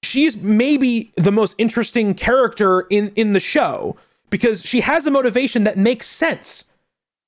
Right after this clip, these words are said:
Life was good. People who were, people who were shit on for y-, all these years finally had a chance to, like, have some equity in the world. Almost like, you know, Thanos was right, hashtag Thanos was right.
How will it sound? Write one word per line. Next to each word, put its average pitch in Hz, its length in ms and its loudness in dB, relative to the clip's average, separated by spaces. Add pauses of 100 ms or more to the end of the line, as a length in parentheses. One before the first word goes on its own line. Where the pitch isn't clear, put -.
(200)
Life 240 420 0
was 226 180 0
good. 190 540 0 (560)
People 285 300 2
who 247 240 2
were, 220 300 2
people 247 260 2
who 262 80 2
were 208 100 4
shit - 340 -2
on 202 480 0 (420)
for 196 360 2 (120)
y-, 175 180 0
all 240 180 2
these 220 280 0
years 190 400 2
finally 254 640 0
had 208 140 0
a 196 40 0
chance 202 440 0
to, 196 100 0
like, 180 280 0 (480)
have 202 160 0
some 202 100 -2
equity 202 280 0
in - 20 -2
the 170 60 0
world. 175 120 2
Almost 214 220 2
like, 190 260 -2
you 175 80 2
know, 151 80 2
Thanos 175 420 0
was 170 140 0
right, 170 280 2
hashtag 160 400 -2
Thanos 160 300 0
was 151 140 0
right. 175 360 2